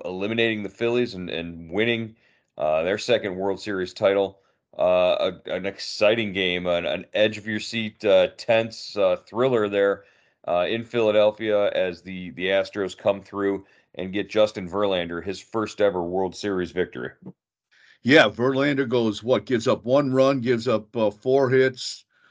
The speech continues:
Speaker 2: uh, five innings, goes five innings, and he, he pitched into trouble and,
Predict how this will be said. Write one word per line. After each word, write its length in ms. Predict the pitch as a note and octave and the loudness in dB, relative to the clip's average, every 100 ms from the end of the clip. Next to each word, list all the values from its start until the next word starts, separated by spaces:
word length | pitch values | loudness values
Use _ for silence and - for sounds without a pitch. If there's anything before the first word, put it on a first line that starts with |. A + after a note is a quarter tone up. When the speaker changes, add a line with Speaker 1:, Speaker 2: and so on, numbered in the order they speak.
| _ _ _ _ - | _ _ _ _ -8
Speaker 2:
uh, 240 | F#2+ F#2 | -4 -2
five 460 | - - B2 C3 B2 | -2 2 6 6 4
innings, 560 | B2 B2 B2+ A2+ - | 2 2 0 -4 -6
goes 320 | A2 A#2+ G#2 - | -6 0 0 2
five 340 | B2 B2 B2 | 4 4 4
innings, 380 | B2 B2+ A#2+ A#2+ | 2 0 0 2
and 120 | A2+ | 4
he, 220 | B2 C3+ - | 4 2 0
he 120 | C#3+ | -4
pitched 420 | A#2 D3+ D3+ - | 2 2 2 0
into 300 | E3+ F3 D#3+ | 0 2 2
trouble 480 | C3+ E3 D#3 D#3+ D#3 | 4 4 4 4 4
and, 140 | C3 | 2